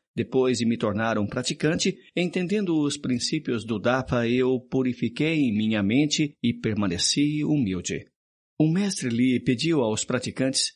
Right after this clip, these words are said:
que salvassem as pessoas, então eu tive que começar com meus colegas, pois eles podem ter um relacionamento predestinado comigo.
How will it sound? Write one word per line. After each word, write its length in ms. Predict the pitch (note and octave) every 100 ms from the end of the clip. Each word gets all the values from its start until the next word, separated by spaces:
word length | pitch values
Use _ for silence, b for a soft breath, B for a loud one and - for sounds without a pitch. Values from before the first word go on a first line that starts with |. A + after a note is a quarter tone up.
| _
que 80 | E3+
salvassem 640 | - - - E3+ A#2+ G#2+
as 100 | G#2+
pessoas, 560 | - A#2 - A2+ G#2+ - -
então 340 | G#3 - A#3+ F3+
eu 140 | B2+
tive 400 | - F3+ D3 A2+
que 240 | - A#2+ A#2+
começar 600 | D3 C3 A#2+ - D3+ C3
com 140 | - A2
meus 220 | G#2 G#2+
colegas, 640 | A#2+ A2 A2 G#2 G#2+ - -
pois 220 | - G#3
eles 180 | B3 A#3+
podem 400 | - G#3+ A3 E3+
ter 220 | C3+ D#3+
um 120 | E3 B2+
relacionamento 840 | C3+ D3+ - C3+ G#2+ C3 D3 C#3
predestinado 800 | C3 B2+ C3+ - G#2+ A2+ C3 B2+
comigo. 640 | D3+ C3 G2 F2+ F#2 -